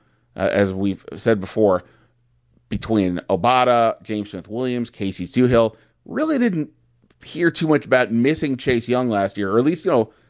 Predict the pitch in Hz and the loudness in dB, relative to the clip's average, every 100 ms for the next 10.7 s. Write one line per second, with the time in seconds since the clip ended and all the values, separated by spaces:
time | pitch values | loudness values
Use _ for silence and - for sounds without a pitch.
0 | _ - 160 202 220 147 143 139 - 110 | _ -6 0 2 2 4 2 2 0 0
1 | 101 117 139 147 139 143 143 139 123 117 | 0 -2 0 -2 -4 -6 -2 -2 0 0
2 | 107 107 95 104 95 95 - _ _ _ | 2 2 0 -2 -2 -6 -10 _ _ _
3 | - 120 113 117 113 104 90 101 143 139 | -2 0 2 2 0 -2 -2 2 2 2
4 | 131 123 123 120 _ _ - 180 185 180 | 0 2 0 -2 _ _ -8 -6 0 0
5 | 135 135 269 196 110 98 117 120 101 95 | 0 -2 -2 0 0 0 0 0 0 0
6 | 117 120 135 127 127 _ - 135 214 214 | -2 -2 -4 -4 -6 _ -6 -4 0 0
7 | 165 135 120 127 123 107 117 117 107 101 | 0 0 2 4 2 2 0 0 -2 -2
8 | 98 101 - 107 107 101 90 95 92 98 | -2 -4 -2 -2 -2 -2 -2 -2 -2 -2
9 | 90 90 87 73 82 113 135 151 139 135 | -6 -4 -6 -6 -4 2 4 4 4 2
10 | 123 127 113 117 117 117 | 2 2 4 2 2 2